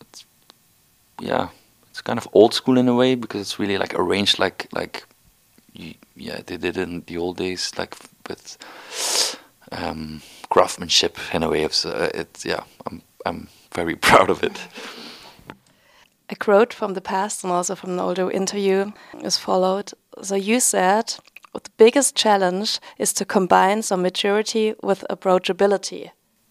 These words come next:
Speaker 2: in your music."
Speaker 1: Approachability?
Speaker 2: Yes. So,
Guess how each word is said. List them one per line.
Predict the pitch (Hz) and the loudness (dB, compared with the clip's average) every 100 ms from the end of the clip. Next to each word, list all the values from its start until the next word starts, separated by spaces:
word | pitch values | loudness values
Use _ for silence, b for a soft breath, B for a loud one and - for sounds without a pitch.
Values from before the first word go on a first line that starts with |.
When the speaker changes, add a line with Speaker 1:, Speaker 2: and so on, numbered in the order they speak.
| _ | _
Speaker 2:
in | - 185 | -6 -4
your | 170 | -4
music." | 175 170 170 - - | -6 -8 -10 -14 -14
Speaker 1:
Approachability? | - - 135 - 92 92 90 - | -16 -12 -12 -12 -18 -20 -20 -6
Speaker 2:
Yes. | 208 190 - - - _ _ b b b b | 4 4 6 2 -2 _ _ b b b b
So, | - 190 170 | 2 6 6